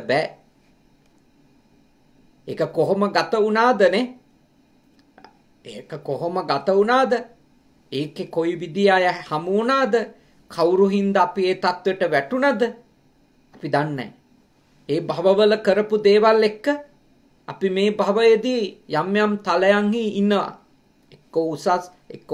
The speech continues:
පහත්, එක්ක මධ්‍යම ප්‍රමාණය. ඔහොම ඉන්නවා. හැබැයි දැන් අපිට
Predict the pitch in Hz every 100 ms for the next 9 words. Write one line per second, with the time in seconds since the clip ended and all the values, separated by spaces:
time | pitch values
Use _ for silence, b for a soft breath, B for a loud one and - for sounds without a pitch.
0 | 143 156 160 175 180 - _ - - 139
1 | 143 147 170 175 170 180 180 180 185 196
2 | - _ _ _ _ _ - 170 208 226
3 | 262 196 - _ _ _ _ _ _ _
4 | _ _ _ - 151 156 131 123 175 202
5 | _ _ b b b b - 123 170 170
6 | 220 262 262 247 208 254 247